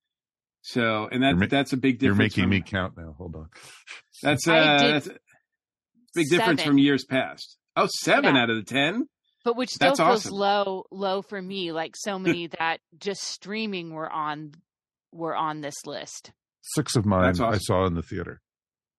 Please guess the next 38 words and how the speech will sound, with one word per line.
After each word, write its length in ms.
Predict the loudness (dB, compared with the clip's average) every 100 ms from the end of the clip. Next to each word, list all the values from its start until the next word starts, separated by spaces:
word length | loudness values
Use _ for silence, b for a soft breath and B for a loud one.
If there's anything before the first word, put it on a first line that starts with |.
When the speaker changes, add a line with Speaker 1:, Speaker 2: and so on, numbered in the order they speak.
| _
Speaker 1:
Wow. 520 | 2 4 4 2 -2
Okay. 300 | -2 0 0
So 380 | 0 -2 -2 -2
you 180 | 0 2
guys, 340 | 2 2 0 -2
uh, 380 | -4 -2 -4 -8
saw 240 | -4 0
a 40 | 0
lot 160 | -2 -6
more 120 | -6
in 60 | -6
the 100 | -6
theater. 260 | -6 -4
Either 340 | -2 0 0 0
you 140 | -2
saw 240 | -2 0 0
a 20 |
lot 160 | -2
more 140 | -2 -4
in 80 | -6
the 80 |
theater 420 | -6 -4 -4 -4 -6
or 520 | -6 -4 -2 -2 -4 -8 _ _ _
you 80 | -10
saw 320 | -4 -2 -2
just 240 | -6 -6
a 40 | -4
lot 200 | -4 -2
more 160 | -4
that 60 | -6
you 100 | -4
liked 380 | -2 -2 -6 _
<laughs> 180 | -20 -4
than 840 | 2 2 2 0 0 0 2 2 2
you 60 | 0
did 260 | 0 0 0
on 160 | -2
streaming. 460 | -2 -2 -2 -2